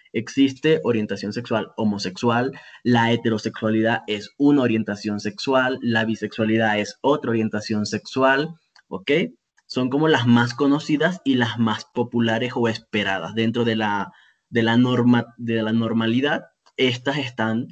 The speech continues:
sobre la mesa, ¿ok? Lo que esperamos de una orientación sexual es una orientación sexual heterosexual,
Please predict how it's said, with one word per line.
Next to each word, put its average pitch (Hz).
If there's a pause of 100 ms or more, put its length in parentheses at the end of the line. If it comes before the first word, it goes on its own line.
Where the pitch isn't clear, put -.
(240)
sobre 101
la 92
mesa, 92 (640)
¿ok? 117 (100)
Lo 110
que -
esperamos 107
de 127
una 113
orientación 117
sexual 123
es 113
una 107
orientación 107
sexual 101
heterosexual, 113